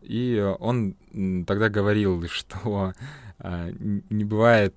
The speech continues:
э, никогда состояния, когда, м, примите этого дизайнера, <laughs> не бывает состояния, когда пользователь вам будет, э,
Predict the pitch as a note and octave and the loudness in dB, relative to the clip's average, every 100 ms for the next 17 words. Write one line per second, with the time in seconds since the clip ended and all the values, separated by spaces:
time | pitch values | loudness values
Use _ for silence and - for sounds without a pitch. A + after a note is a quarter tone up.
0 | - F#2 F#2 F#2+ G2 G#2 G#2 F#2 - F#2 | -4 -2 -2 -2 -2 -2 0 0 -2 -4
1 | A2 B2 E3+ G#2+ F2 - F#2 G#2+ C3 A2+ | 2 4 4 2 0 -2 -4 0 2 2
2 | F#2 - - F#2+ F#2+ F#2 F2+ F#2 B2 D#3+ | -2 -12 -4 -2 0 0 -2 -2 2 4
3 | - G2 F#2 F#2 G2 C#3 F3 G2 F2 E2+ | 4 2 2 0 2 4 4 4 2 0
4 | - - - - - _ - - G#2+ D#3 | -8 -20 -20 -20 -20 _ -20 -8 -2 -2
5 | - D#3+ A#2 - G#3 D3+ G#2+ A2 B2+ B2 | 0 -2 -2 -6 -16 -12 -4 2 4 4
6 | - A2 A#2 E3 C#3 G2 G2 A2+ A#2+ A#2+ | 4 0 4 4 4 0 0 2 6 6
7 | G#2 F#2 F#2 G2 G2+ G2 G2+ F#2+ - F2 | 4 2 2 4 2 2 2 0 -2 -6
8 | E2 D#2+ | -6 -6